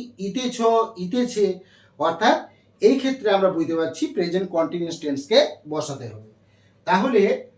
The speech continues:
প্রথমে আমি একটু প্রেজেন্ট কন্টিনিউয়াস টেন্সের রুল আমি একটু বিষয়টি দেখানোর চেষ্টা করছি। প্রথমে আমরা লিখব এসইউবি,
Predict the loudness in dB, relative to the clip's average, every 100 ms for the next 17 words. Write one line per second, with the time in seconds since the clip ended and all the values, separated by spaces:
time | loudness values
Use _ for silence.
0 | _ _ _ -10 -4 0 2 4 4 2
1 | 0 -2 -6 -6 -6 -4 -6 -6 -8 -16
2 | _ _ _ _ _ -4 -2 -2 -2 -2
3 | -2 -2 -2 -4 -4 -4 -4 -2 -2 -4
4 | -8 -18 -20 -14 -6 -2 0 0 -2 -6
5 | -14 _ _ 0 0 2 0 -2 -6 -6
6 | -4 -4 -4 -4 -6 -4 -4 -2 0 -2
7 | -2 -4 -6 -8 -12 -16 -18 -20 _ _
8 | _ _ _ _ _ _ -6 -2 2 2
9 | 4 4 4 0 2 0 0 -8 _ -2
10 | 2 2 0 -4 -2 -2 -4 -4 -4